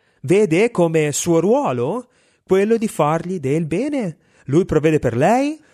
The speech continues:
e per tutti coloro che si trovano sotto la sua cura, in quella casa, figli, servitori domestici, lavoratori e se si trattasse di una proprietà di fattoria. E lui, nel provvedere tutto quello, è degno del meglio che lei può offrire.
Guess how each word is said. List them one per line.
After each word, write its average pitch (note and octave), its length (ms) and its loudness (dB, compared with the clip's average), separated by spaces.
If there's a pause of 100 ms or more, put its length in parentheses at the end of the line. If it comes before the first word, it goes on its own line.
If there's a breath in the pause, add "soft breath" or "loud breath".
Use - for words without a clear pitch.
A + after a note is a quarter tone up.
(160 soft breath)
e B2 220 -6
per - 140 -8
tutti D3+ 200 -2
coloro C3+ 320 2
che A#2 200 -2
si A2+ 160 -4
trovano D#3+ 340 2
sotto B2 300 -4
la A2+ 100 -4
sua G2+ 220 -8
cura, D#3+ 420 2
in D3+ 160 -6
quella B2 220 0
casa, A#2+ 340 0
figli, D#3 600 0 (280 loud breath)
servitori C3 460 2
domestici, D#3+ 680 0
lavoratori D3 720 0
e A2 120 -4 (260 soft breath)
se - 140 -14
si A2 100 -8
trattasse A#2+ 520 -2
di A2+ 80 -6
una G#2+ 280 -8
proprietà A2+ 380 -6
di A2+ 80 -4
fattoria. A2+ 580 -6 (1120)
E C#3 300 2
lui, A3 520 2 (440)
nel D#3 200 -2
provvedere E3+ 460 0
tutto D4+ 300 -2
quello, A2 560 -4 (460)
è C3 160 0
degno A3 360 0
del E3+ 180 -2
meglio E3 600 -6
che D#3+ 140 -2
lei C3+ 160 -2
può D#3+ 100 -2
offrire. D#3 420 -2